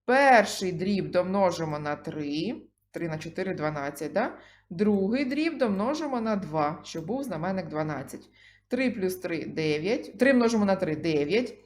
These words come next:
Два множимо на п'ять десять. Разом отримали дев'ятнадцять. Це у нас неправильний дріб. Перетворимо на мішане число, буде мінус одна ціла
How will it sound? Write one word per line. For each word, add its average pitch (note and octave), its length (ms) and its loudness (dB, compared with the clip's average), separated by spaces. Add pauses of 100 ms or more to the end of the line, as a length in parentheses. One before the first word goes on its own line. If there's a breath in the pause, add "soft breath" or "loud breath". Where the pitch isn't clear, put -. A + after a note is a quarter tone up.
(160)
Два C4 280 2
множимо G3 440 2
на E3+ 120 -2
п'ять E3 340 -4
десять. F3 600 -2 (300)
Разом G3+ 460 2
отримали B3+ 680 0
дев'ятнадцять. F#3+ 840 -4 (1120)
Це F3 200 -6
у F3 60 -6
нас D#3 240 -6
неправильний D#3 600 -2
дріб. G3+ 460 -4 (360 loud breath)
Перетворимо G3 720 0
на D#3 120 -2
мішане D#3+ 460 -4
число, C#4 460 -2
буде F3+ 320 0
мінус F3+ 520 0
одна D#3+ 300 -2
ціла D#3 840 -4